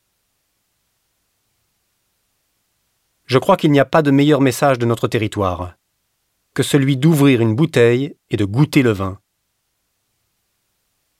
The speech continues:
Le vin reflète ses caractères et on les retrouve tous. On retrouve la finesse, l'élégance,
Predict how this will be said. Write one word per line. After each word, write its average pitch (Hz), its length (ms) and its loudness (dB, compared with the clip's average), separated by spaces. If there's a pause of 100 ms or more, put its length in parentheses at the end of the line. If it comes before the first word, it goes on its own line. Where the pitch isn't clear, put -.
(120)
Le 127 160 2
vin 151 240 4
reflète 139 380 0
ses 143 100 -4
caractères 120 540 0
et 107 80 -2
on 110 80 0
les 120 100 2
retrouve 131 380 -2
tous. - 400 -6 (680)
On 131 80 2
retrouve 135 320 0
la 123 80 2
finesse, 120 560 -4 (400)
l'élégance, 123 720 0